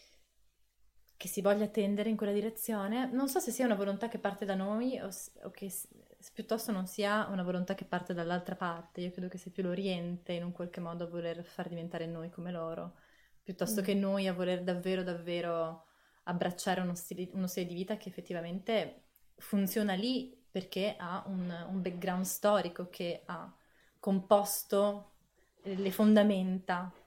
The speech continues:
Speaker 1: per la costituzione di un modello di Stato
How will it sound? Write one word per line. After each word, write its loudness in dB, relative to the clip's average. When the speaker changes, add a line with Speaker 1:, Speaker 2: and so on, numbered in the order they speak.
Speaker 1:
per 4
la 0
costituzione -4
di -2
un -2
modello -2
di -4
Stato 0